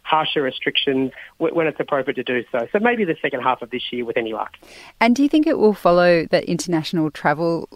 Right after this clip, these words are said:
Speaker 2: uh, will be able to happen again in the second half of the year? 'Cause there's lots of families that have been separated from loved ones overseas.
Speaker 1: Yeah, the, the unfortunate reality there is I don't think that's gonna happen freely this year. The,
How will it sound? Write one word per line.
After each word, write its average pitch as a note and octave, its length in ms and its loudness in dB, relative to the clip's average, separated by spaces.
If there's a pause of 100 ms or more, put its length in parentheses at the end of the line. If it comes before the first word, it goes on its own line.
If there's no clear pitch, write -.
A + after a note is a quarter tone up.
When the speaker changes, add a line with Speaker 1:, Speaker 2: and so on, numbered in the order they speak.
(140)
Speaker 2:
uh, D#3 300 -4
will F3 140 -2
be D#3 220 -2
able D#3 380 -2
to D3+ 240 -4
happen D3 300 -2
again D#3 460 -2 (100)
in E3+ 140 0
the E3 80 2
second E3+ 280 -2
half D#3+ 240 0
of E3+ 60 -8
the E3+ 80 -4
year? E3 240 -2
'Cause F#3+ 140 -14
there's F3+ 180 -6 (160)
lots G3 300 -2
of F#3 80 -4
families D3+ 480 0
that D3+ 100 -4
have D3+ 140 -6
been D3 180 0
separated D3 560 -4
from C#3+ 220 0
loved C#3 240 -2
ones C#3+ 320 -2
overseas. D3+ 800 -4 (1040)
Speaker 1:
Yeah, E3+ 440 0
the, - 220 -4
the F3+ 100 -4
unfortunate C4 460 -2
reality F3+ 280 0
there D#3 200 0
is D#3+ 100 -2
I F#3 80 0
don't D3+ 400 -4
think E3 160 -4
that's D3+ 240 -6
gonna D3 180 -2
happen D3 360 -4 (100)
freely D#3 500 -2 (220)
this D#3+ 120 -6 (120)
year. D#3 320 0
The, F#3 180 -2